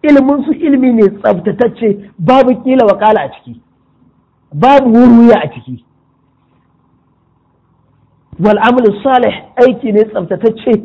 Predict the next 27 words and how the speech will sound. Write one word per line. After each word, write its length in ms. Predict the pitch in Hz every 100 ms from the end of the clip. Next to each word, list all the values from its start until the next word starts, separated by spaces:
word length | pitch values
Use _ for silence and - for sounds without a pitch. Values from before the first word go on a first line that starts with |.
| - _ _
dan 280 | 160 262 277 180
wa 160 | 208 202
ke 180 | 208 196
supervising 560 | 196 202 190 240 220 208
din 120 | 185
aikin? 300 | 190 - 147 - - _ _ _ _ 180 170 - - - 196
Manzo 180 | 214 262
Allah 200 | 254 208
sallallahu 0 |
alaihi 80 | -
wasallam 240 | 220 208
ne 60 | 196
yake 200 | 196 175
aiki, 280 | 175 165 202
yake 200 | 202 175
duba 280 | 185 214 202
aikin 240 | 185 175 151
nasu. 300 | 151 - - _ _ _ 180
Yace, 220 | 180 220
"Ku 80 | 196
yi 80 | 202
kaza, 300 | 202 151 135 - _
wuri 240 | 170 214 226
kaza 260 | 202 190 180
ku 80 | 170
sa 80 | 185
kaza, 260 | 147 135